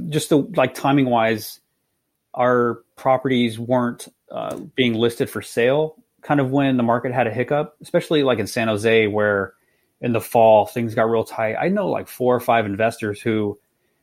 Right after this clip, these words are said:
uh, broke even or lost money on deals, uh, in San Jose specifically, where I live. And we just had con-,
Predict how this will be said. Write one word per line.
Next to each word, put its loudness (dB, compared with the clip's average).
uh, -6
broke 2
even 4
or 0
lost 2
money 2
on -2
deals, -4
uh, -4
in 2
San 2
Jose 2
specifically, -4
where 2
I 2
live. 2
And -2
we 2
just 2
had 0
con-, -4